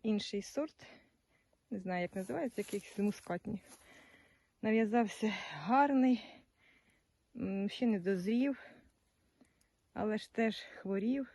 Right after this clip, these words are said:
листячко захворіло. Ну нічого, зараз трішки зірву і зроблю компотик. Ось скільки винограду я нарвала, двох видів.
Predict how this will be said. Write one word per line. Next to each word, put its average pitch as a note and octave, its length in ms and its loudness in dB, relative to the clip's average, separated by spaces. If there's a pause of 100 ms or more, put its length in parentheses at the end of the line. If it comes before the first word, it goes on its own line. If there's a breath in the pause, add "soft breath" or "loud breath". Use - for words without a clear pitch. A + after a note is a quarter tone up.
листячко A3 560 -6
захворіло. G#3 640 -4 (720 loud breath)
Ну C4 80 2
нічого, A3+ 280 -2
зараз G3+ 400 -2 (960 loud breath)
трішки G3+ 400 -6
зірву G#3 400 -2 (720 loud breath)
і A3 100 -10
зроблю G#3 380 -4
компотик. - 580 -10 (380)
Ось - 140 2
скільки G3 640 2
винограду F#3+ 580 2
я F3 160 2
нарвала, F#3+ 540 2
двох G#3 520 2
видів. G3 500 2